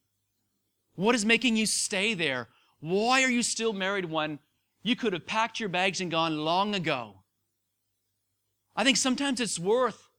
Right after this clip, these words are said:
some of us getting around people like this and going, "Why?" Maybe it's worth the fifty dollars to take these guys out for dinner, maybe a cup of coffee or something, to invest in why are you s-, why did you stay?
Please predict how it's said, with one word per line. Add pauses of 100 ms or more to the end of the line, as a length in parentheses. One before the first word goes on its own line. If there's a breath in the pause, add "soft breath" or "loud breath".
(220)
some
of
us
getting
around
people
like
this
and
going, (760)
"Why?" (640)
Maybe
it's
worth
the
fifty
dollars
to
take
these
guys
out
for
dinner, (680)
maybe
a
cup
of
coffee
or
something,
to
invest
in (360 loud breath)
why
are
you
s-, (260)
why
did
you
stay?